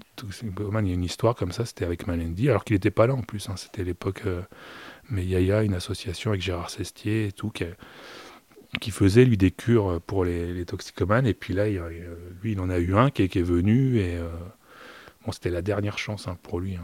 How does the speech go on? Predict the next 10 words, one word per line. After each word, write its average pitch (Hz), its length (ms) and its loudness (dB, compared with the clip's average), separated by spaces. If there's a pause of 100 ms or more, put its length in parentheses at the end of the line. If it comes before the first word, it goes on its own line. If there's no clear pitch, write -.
il 82 60 -10
était 85 180 -8
vraiment 87 360 -6
au 85 40 -6
fond 95 220 -6
du 90 160 -4
trou, 107 460 -4
euh, 82 120 -6 (1000)
puisque - 240 -10
même, 90 340 -6